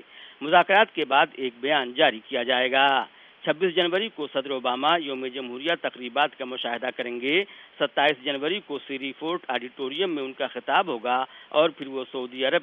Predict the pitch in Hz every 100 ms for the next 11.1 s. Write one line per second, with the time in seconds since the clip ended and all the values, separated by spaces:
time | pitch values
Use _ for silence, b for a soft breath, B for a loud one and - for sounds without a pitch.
0 | - 123 120 120 143 147 120 113 120 123
1 | 123 123 135 131 107 - _ b b b
2 | 135 160 196 190 180 226 220 165 143 117
3 | 147 170 - 143 - 135 151 180 135 127
4 | 143 139 123 113 120 127 123 127 135 123
5 | - B B 123 123 139 143 - 139 131
6 | 127 127 135 123 135 131 165 180 123 123
7 | 127 131 175 151 131 - 123 165 - 131
8 | 123 - 139 156 139 127 - 120 - 165
9 | 120 117 B B 123 139 147 147 165 175
10 | - 143 131 135 151 160 123 123 - 165
11 | 123